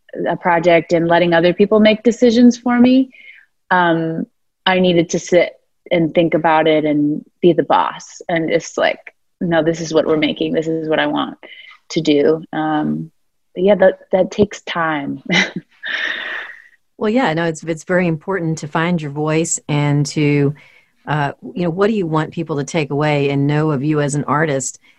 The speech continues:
Speaker 2: And a lot of people who are not musicians don't understand how important it is to,
Speaker 1: Yeah.
Speaker 2: uh,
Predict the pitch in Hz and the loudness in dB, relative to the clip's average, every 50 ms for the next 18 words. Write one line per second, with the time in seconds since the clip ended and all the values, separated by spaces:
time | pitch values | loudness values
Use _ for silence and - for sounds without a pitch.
0 | _ _ _ _ _ 165 156 156 151 151 151 151 - - 151 156 156 165 165 165 | _ _ _ _ _ -6 -4 -2 -2 -2 -2 -2 -4 -4 -2 -2 -2 0 0 -2
1 | 151 147 - _ _ _ _ - 202 180 190 170 165 156 147 151 160 156 160 - | -4 -4 -8 _ _ _ _ -10 -6 -4 -2 0 0 0 0 0 0 -2 -2 -4
2 | 156 151 147 156 147 - - 147 - 170 156 151 151 151 143 143 - 165 151 156 | -6 -6 -6 -8 -8 -8 -10 -8 -6 -4 -2 -2 -2 -2 -4 -4 -4 -4 -4 -2
3 | 165 151 147 139 131 - - 160 156 147 147 143 143 135 135 131 131 - - - | 0 0 0 0 -2 -2 -2 -2 0 0 0 0 0 -2 -2 -2 -4 -6 -10 -10
4 | _ - - - 147 139 135 135 135 143 - _ _ 220 208 202 202 190 170 147 | _ -8 -4 -2 0 2 2 2 0 -2 -6 _ _ 0 2 2 2 2 2 0
5 | 139 131 131 | 0 -2 -4